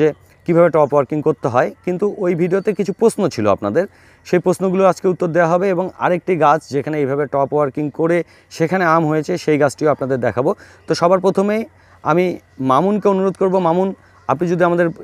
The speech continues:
কিছু জাতের কথা বলেন, যে এখানে আমরা জেনেছি আটাশ প্রকারের জাত রয়েছে, তো কি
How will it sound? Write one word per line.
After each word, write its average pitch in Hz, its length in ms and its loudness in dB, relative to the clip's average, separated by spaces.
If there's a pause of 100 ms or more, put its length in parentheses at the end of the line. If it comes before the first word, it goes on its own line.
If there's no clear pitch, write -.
(200)
কিছু 220 200 0 (100)
জাতের 151 280 2
কথা 127 220 -2
বলেন, 110 200 0
যে 113 120 -2
এখানে 156 160 -4 (100)
আমরা 156 140 -2 (100)
জেনেছি 156 320 -4
আটাশ 151 240 -4
প্রকারের 175 300 0
জাত 160 120 2 (100)
রয়েছে, 160 220 2 (540)
তো 175 80 2 (600)
কি 220 120 2